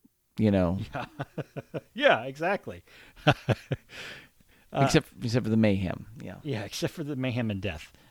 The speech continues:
Speaker 2: Um, i-, i-, it's amazing. I didn't know that Cisco had this much going on. I, I, I went there in junior high for a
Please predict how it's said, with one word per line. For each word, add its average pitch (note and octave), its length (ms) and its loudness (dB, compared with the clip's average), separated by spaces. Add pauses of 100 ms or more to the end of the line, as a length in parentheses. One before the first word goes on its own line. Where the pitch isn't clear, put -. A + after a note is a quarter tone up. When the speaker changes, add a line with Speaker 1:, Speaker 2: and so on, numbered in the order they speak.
Speaker 2:
Um, A#2 300 4 (140)
i-, C#3+ 60 2
i-, D3+ 320 0
it's D#3+ 180 2
amazing. F3 440 6
I C#3+ 100 8
didn't D3+ 340 0
know D3+ 140 6
that C#3+ 140 -2
Cisco C3 720 4 (100)
had B2+ 460 4
this A#2+ 240 -4
much B2+ 220 -4
going B2 320 -2
on. B2 240 0
I, A2 320 -4
I, - 20 -4 (1000)
I A#2 120 0
went D#3+ 200 4
there D3 200 8
in B2+ 240 6
junior C#3 320 4
high A#2 240 6
for A2+ 280 0
a G2 220 -2